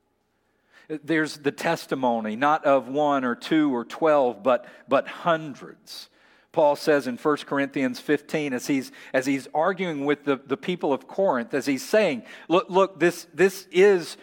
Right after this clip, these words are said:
true. The resurrection did happen, and, and this is how important the resurrection is."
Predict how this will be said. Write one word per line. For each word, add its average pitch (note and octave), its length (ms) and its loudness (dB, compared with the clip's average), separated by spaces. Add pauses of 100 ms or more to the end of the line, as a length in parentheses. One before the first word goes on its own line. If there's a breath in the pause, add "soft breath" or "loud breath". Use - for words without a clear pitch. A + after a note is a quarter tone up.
(120)
true. G#3 320 2
The C3+ 80 0
resurrection F3+ 800 2
did F#3+ 260 4
happen, F3+ 500 0
and, C#3 160 0 (220 loud breath)
and C#3+ 140 -2
this F3 200 2
is G#3+ 140 -4
how F#3 240 2
important F3+ 460 0
the D#3+ 60 -2
resurrection E3 680 2
is." E3+ 220 2